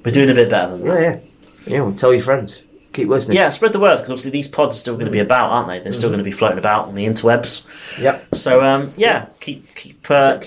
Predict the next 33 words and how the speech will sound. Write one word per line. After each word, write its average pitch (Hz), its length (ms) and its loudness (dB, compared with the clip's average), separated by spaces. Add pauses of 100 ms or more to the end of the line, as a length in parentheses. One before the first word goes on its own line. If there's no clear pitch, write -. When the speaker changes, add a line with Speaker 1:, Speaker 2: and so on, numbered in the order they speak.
Speaker 1:
keep 135 60 -2
Speaker 2:
listening. 151 140 2
Speaker 1:
spreading 147 280 2
the 139 60 2
word, 143 520 4
and, 120 200 -2
and 117 200 0
obviously 117 260 0
these 120 220 0
will, 113 160 4
these 120 240 0
will 110 100 2
continue, 117 480 2
and 113 100 6
then 113 100 2
we'll 110 120 0
be 113 80 0
back. 123 540 0
We'll 113 120 2
announce 113 300 0
when 104 100 -8
we're 101 60 -2
back 104 400 -2
at 90 80 -14
some 101 160 -8
point, 95 280 -6
and 95 100 -14
we'll 92 120 -8
relaunch 92 440 -6
for - 140 -8 (100)
Speaker 2:
Yeah. 85 120 -6
Speaker 1:
series 98 260 -4
two. 95 360 -10